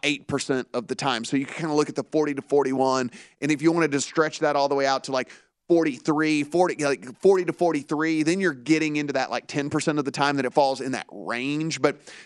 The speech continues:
there's no real super, super key total numbers anymore outside of kinda forty-four and fifty-one, and to a lesser extent forty, but, it, you know, we don't see too many forty-point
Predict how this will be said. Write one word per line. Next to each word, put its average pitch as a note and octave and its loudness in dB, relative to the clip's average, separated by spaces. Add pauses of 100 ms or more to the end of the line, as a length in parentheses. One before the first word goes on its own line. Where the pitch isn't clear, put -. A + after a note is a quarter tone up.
there's F#3 2
no A#3+ 6
real E3+ 2 (260)
super, F3+ -2
super E3 -2
key D#3 -6
total F#3 2
numbers F#3+ 2 (100)
anymore G3 2 (100)
outside D3+ 0
of C3 -6
kinda D3 0
forty-four C#3 2 (460)
and D3 2
fifty-one, C#3 2
and C3+ -2
to F3 2
a E3 4
lesser D#3 0
extent - -4
forty, C#3 4
but, C3 2
it, D3 -8
you D3+ 0
know, C3 -2
we C#3+ 2
don't D#3+ -2
see D3+ 2
too D#3 2
many C#3 2
forty-point B2+ 0